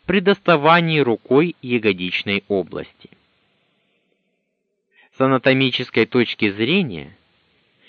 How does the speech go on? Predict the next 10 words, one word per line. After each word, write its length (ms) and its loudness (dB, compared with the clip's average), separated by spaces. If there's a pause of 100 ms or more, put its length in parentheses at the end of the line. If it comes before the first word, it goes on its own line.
(240)
эта 260 2
часть 320 0
мышцы 680 -2
должна 520 0
участвовать 800 -2
в 140 -20
повороте 580 0
плеча 420 -2
к 100 -12
наружи. 560 -6